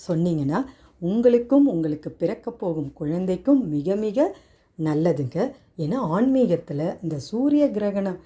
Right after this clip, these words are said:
நேரத்துல சொல்ற மந்திரத்துக்கு அவ்வளவு சக்தி இருக்கு. அதனால அந்த நேரத்துல உச்சரிக்கும் மந்திரம் மிக மிக சக்தி வாய்ந்தது. இந்த சூரிய கிரகணம் இந்தியாவுல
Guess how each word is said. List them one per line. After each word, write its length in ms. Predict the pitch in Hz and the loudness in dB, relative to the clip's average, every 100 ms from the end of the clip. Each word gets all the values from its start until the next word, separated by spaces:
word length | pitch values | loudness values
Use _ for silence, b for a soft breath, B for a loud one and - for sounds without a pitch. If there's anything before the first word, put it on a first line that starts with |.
| b b b | b b b
நேரத்துல 640 | 170 196 247 254 - 247 | 0 4 4 4 2 -2
சொல்ற 320 | 233 170 156 156 139 | -2 -2 0 0 -2
மந்திரத்துக்கு 720 | 156 190 240 220 - 151 - 302 311 | 0 0 0 -2 -4 -6 0 0 -2
அவ்வளவு 640 | 160 151 - - 311 254 156 | -10 -10 -4 2 4 4 0
சக்தி 440 | - 160 - - 180 | -6 -10 -10 -6 -2
இருக்கு. 340 | 143 131 220 294 B B B | -2 -2 -2 -2 B B B
அதனால 380 | 156 180 220 294 - | -4 -2 2 2 0
அந்த 300 | - 156 254 294 | -2 0 4 6
நேரத்துல 480 | 302 320 320 302 269 208 | 6 4 2 0 0 0
உச்சரிக்கும் 640 | 175 - 185 156 156 143 | -6 -4 -2 -2 -2 -2
மந்திரம் 520 | 147 165 202 214 269 285 180 | -2 0 0 0 0 -2 -2
மிக 260 | 147 160 196 | 0 0 2
மிக 200 | 208 190 320 - b b b b b b b - | 2 4 2 0 b b b b b b b -8
சக்தி 400 | 226 226 - 302 | -6 -4 2 4
வாய்ந்தது. 500 | 185 151 135 131 143 - _ _ _ _ _ _ | 6 2 0 -4 -8 -12 _ _ _ _ _ _
இந்த 180 | 233 277 330 | 2 4 4
சூரிய 380 | 320 202 196 180 | 4 2 4 4
கிரகணம் 440 | 147 139 139 233 349 - | 2 0 0 0 -2 -2
இந்தியாவுல 580 | 165 180 190 170 143 | 0 2 4 4 2